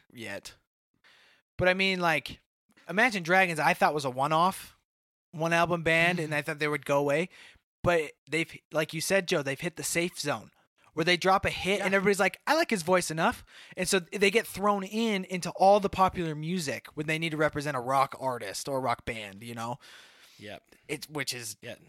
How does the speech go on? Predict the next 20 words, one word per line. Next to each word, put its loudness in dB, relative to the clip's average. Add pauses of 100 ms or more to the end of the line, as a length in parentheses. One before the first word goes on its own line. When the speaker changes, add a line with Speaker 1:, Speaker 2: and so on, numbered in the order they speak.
(140)
Speaker 1:
it's -10
weird. 0
It's -8
a 0
weird 0
place -2
to -6
be -8 (640)
as -14
far -2
as -8 (120)
Speaker 3:
So -4
Speaker 1:
music -8
is -14
now. -20 (500)
Speaker 3:
So -10
for 0
you -2
guys, -10
what -8